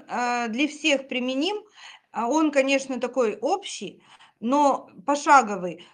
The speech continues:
По сути, даже для небольшого бизнеса он тоже подойдет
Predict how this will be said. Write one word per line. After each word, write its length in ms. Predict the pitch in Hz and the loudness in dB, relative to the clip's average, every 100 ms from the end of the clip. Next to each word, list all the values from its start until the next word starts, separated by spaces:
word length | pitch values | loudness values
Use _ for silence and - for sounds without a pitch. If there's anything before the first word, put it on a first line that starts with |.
| _ | _
По 100 | 208 | -12
сути, 800 | - 359 403 415 302 254 202 - | -8 -2 -2 -2 0 0 -2 -6
даже 560 | 202 285 311 277 254 208 | 2 2 4 2 0 0
для 380 | 202 269 269 254 | -2 4 4 4
небольшого 600 | 254 247 269 359 403 370 | 0 -2 -2 0 2 0
бизнеса 680 | 240 269 226 208 180 190 - | -2 -6 -4 -8 -8 -10 -8
он 260 | 240 339 330 | -6 -6 -2
тоже 280 | 262 277 262 | -4 -4 -6
подойдет 760 | 233 214 269 220 233 156 - | -6 -2 -2 -2 -4 -6 -10